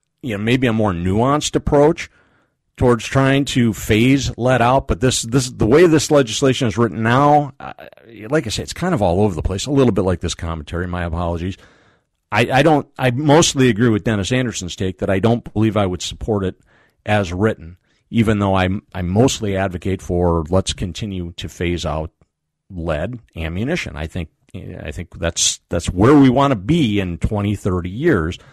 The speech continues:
I'm just not sure we want to be there today, and I'm not sure it's having an environmental effect that demands that we ban it right now, or, or, or a human health effect.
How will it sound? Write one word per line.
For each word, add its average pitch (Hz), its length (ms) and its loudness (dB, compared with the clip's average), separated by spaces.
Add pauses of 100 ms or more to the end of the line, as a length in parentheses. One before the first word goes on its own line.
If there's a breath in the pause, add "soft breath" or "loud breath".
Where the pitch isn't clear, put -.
(200 soft breath)
I'm 87 160 -8
just - 220 -6
not 101 160 -2
sure - 160 -6
we 95 120 -2
want 95 180 -4
to 87 60 -4
be 95 100 -2
there 87 160 -4
today, 92 280 -6
and 117 120 -4
I'm 92 120 -2
not 107 260 -2
sure 120 280 2
it's - 120 -2
having 107 300 0
an 92 100 -6
environmental 95 600 -4
effect 101 400 -6 (560 soft breath)
that 98 240 -4
demands 101 840 -2
that 95 100 -2
we 92 160 -6
ban 90 280 -4
it 92 100 -8
right 85 300 -4
now, 95 420 -8 (240)
or, 101 160 -2
or, 147 260 6
or 123 180 6
a 107 40 6
human 113 300 0
health 117 220 0
effect. - 440 -12